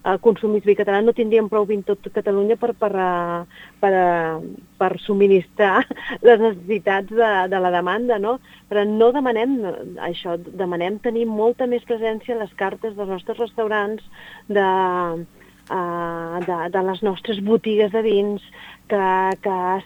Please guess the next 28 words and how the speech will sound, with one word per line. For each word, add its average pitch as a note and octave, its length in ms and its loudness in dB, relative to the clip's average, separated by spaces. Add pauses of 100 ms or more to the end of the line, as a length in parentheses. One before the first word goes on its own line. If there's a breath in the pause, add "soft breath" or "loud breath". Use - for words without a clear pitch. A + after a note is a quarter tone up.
siguem G3+ 340 2
recomanats, A3 800 0
que G3 160 -8
siguem. G#3 400 0 (520 soft breath)
I, A#3+ 80 -2
i, A#3 280 -2 (440)
i A3 80 4
això A#3+ 220 0
n'hem D4+ 180 4
de B3 160 2
ser A#3 140 2 (180)
tot, B3 220 4 (260)
tots B3+ 240 4
molt G3+ 240 -2
conscients, F#3 560 -2
des G3 160 2
del F3+ 160 -6
consumidor F3 640 -4
que D4+ 80 2
demana A3 400 0
una G#3 160 -2
ampolla F#3 400 -2
de F3+ 80 0
vi F3 80 -2
català, E3+ 380 -4 (100)
eh, - 1000 -4
espero F#3 260 2
que F#3 80 0